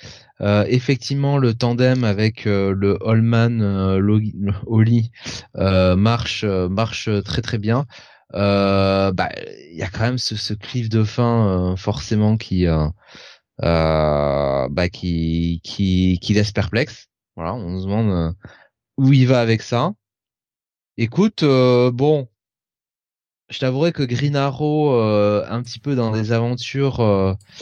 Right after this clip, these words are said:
euh, spatiales, futuristes, euh,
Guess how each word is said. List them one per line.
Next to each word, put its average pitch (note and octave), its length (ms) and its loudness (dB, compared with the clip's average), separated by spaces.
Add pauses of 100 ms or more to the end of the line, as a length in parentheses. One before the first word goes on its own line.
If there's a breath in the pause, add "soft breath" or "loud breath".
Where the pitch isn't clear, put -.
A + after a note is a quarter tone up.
(420 loud breath)
euh, D#2 1120 0 (320)
spatiales, A#2+ 1200 0
futuristes, A#2+ 960 -6
euh, A2 500 4